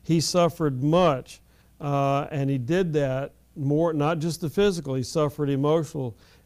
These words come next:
uh, uh, uh, suffering as well in the betrayal at the hands of Judas. And so we're gonna see that, uh, he did all of this so that we might have eternal life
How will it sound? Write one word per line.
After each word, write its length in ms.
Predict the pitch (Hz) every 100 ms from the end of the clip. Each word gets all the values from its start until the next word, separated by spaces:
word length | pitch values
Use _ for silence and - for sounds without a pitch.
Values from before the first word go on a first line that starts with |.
| -
uh, 20 |
uh, 760 | 143 139 131 - 139 131 127 135
uh, 140 | 143
suffering 480 | 123 156 143 156 139
as 120 | 139
well 380 | 123 160 170 147
in 100 | 131
the 120 | 127
betrayal 840 | 117 131 - 156 175 202 185 131 127
at 140 | 131
the 100 | 131
hands 540 | 120 139 139 135 120 -
of 140 | 147 117
Judas. 500 | 131 139 123 117 - _ _ _ - _ -
And 240 | 143 143
so 160 | 127 160
we're 160 | 160 170
gonna 160 | 180
see 320 | 143 180 170
that, 320 | 151 135 135 151
uh, 220 | 139 127 - _ _
he 120 | 160
did 180 | 147 151
all 320 | 151 165 196
of 140 | 190
this 460 | 160 123 113 - - _ _ _ _ _
so 300 | - - 139
that 180 | 135 135
we 180 | 143 147
might 280 | 143 139 151
have 400 | 135 127 123 110 _ _ _ _ -
eternal 480 | 143 - 139 131 123
life 480 | 123 120 120 -